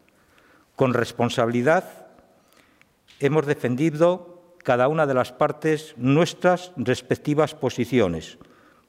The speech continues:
pero hemos conseguido los mayores consensos sociales y económicos.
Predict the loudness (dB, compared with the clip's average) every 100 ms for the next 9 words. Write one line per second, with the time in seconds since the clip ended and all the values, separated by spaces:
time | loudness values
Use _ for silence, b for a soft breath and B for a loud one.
0 | _ 0 4 4 2 0 -4 -2 -2 0
1 | 2 2 0 -4 -2 -2 0 0 2 2
2 | 0 -2 -2 0 -2 0 0 0 -2 B
3 | B B -18 -4 -2 2 2 2 0 -4
4 | -10 -20 _ -2 2 2 2 -2 -2 -6
5 | -14 -20